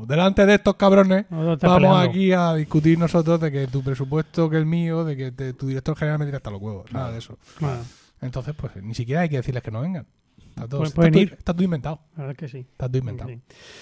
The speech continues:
Speaker 2: Bueno, ya para terminar, bueno, no sé si queréis terminar, pero yo lo último que quería añadir. Ah, hay una, mm, un sector de la doctrina que opina dentro del propio Podemos, que empieza ya a oírse,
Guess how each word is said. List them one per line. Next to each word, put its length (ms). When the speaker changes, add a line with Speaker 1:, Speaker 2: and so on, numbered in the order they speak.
Speaker 2:
Bueno, 360
ya 200
para 680
terminar, 380
bueno, 240
no 80
sé 140
si 140
queréis 140
terminar, 280
pero 200
yo 200
lo 120
último 280
que 60
quería 460
añadir. 440
Ah, 320
hay 180
una, 840
mm, 460
un 60
sector 260
de 80
la 60
doctrina 640
que 160
opina 580
dentro 320
del 160
propio 280
Podemos, 400
que 100
empieza 460
ya 180
a 60
oírse, 520